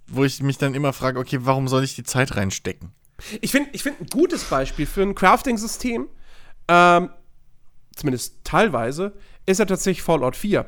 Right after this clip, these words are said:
Speaker 2: Ich find das Waffencrafting in Fallout vier
Speaker 1: Mhm.
Speaker 2: super. Waffen findest du überall in der Spielwelt. Ja, also du,
Speaker 1: Genau.
Speaker 2: du wirst dir niemals hingehen und kriegst irgendwie ein Rezept dafür, „So, damit kannst du dir das fette M G zusammenbauen.“ Nee, du findest das M G in der Spielwelt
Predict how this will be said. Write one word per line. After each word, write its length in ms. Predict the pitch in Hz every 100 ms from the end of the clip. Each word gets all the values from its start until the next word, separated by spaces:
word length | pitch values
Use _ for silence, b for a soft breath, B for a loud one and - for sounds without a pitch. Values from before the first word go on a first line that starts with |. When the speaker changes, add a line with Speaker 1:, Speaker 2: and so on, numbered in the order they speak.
| -
Speaker 2:
Ich 100 | 127
find 120 | 180
das 120 | 160 156
Waffencrafting 680 | 233 208 - 131 120 127
in 80 | 120
Fallout 380 | - 147 135 127
vier 140 | -
Speaker 1:
Mhm. 40 | 123
Speaker 2:
super. 320 | 151 202 - - - b b b b
Waffen 380 | 196 254 320 359
findest 340 | - 294 294 -
du 80 | -
überall 320 | 240 262 220
in 100 | 220
der 80 | 180
Spielwelt. 520 | - 175 220 381 - - - - - _ _ _ -
Ja, 300 | 151 269 -
also 200 | 156 151
du, 160 | 165 180
Speaker 1:
Genau. 160 | 180 135
Speaker 2:
du 60 |
wirst 160 | 202 -
dir 80 | 196
niemals 380 | 233 269 262 -
hingehen 360 | 196 247 254
und 140 | - -
kriegst 260 | 262 -
irgendwie 220 | 233 220
ein 60 | 220
Rezept 360 | 202 190 254 -
dafür, 380 | 226 - 214 202 B
„So, 420 | B 330 294 147 B B
damit 320 | 170 320 247
kannst 300 | 208 233 -
du 60 | 139
dir 100 | 131
das 160 | 131 -
fette 280 | 151 175
M 180 | 190 185
G 180 | 247 294
zusammenbauen.“ 680 | - 127 135 117 120 113 104 b b
Nee, 160 | 262
du 80 | 165
findest 380 | - 339 269 190
das 120 | 170
M 120 | 185
G 160 | 170 214
in 140 | 143
der 80 | 131
Spielwelt 640 | - 277 254 131 139 240